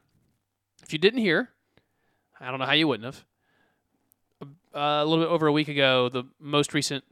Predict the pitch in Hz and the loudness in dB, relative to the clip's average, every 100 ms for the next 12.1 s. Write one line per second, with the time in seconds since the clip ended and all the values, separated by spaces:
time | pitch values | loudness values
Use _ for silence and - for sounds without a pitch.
0 | _ - 143 135 135 127 127 127 123 - | _ -2 -2 -2 -6 -4 -4 -2 -4 -4
1 | 123 120 - - - 135 131 127 135 123 | -4 -4 -8 -14 -10 -6 -6 -4 -6 -6
2 | 127 120 123 - 135 - 127 - 131 127 | -8 -8 -10 -6 -6 -6 -4 0 0 -2
3 | - 127 127 127 127 - 123 123 - 127 | -8 -4 0 0 0 -4 -8 -8 -4 -4
4 | 110 110 _ - - - _ _ _ - | -4 -12 _ -20 -20 -20 _ _ _ -20
5 | - - 135 120 117 110 104 101 95 _ | -20 -20 -12 -2 0 0 -2 -6 -10 _
6 | _ - - _ _ - - _ _ _ | _ -20 -20 _ _ -20 -20 _ _ _
7 | _ _ _ _ 156 170 170 175 160 _ | _ _ _ _ -8 -6 -6 -6 -8 _
8 | _ _ _ - - - - 196 185 180 | _ _ _ -6 -2 0 0 -2 -2 0
9 | 175 - 147 135 131 131 123 117 - 139 | -2 -4 -8 -8 -8 -8 -10 -14 -10 -6
10 | 131 117 139 135 107 - _ _ _ - | -4 -4 -6 -8 -10 -14 _ _ _ -20
11 | - _ - 285 277 185 180 165 139 127 | -20 _ -2 0 0 4 4 4 0 -4
12 | 110 | -6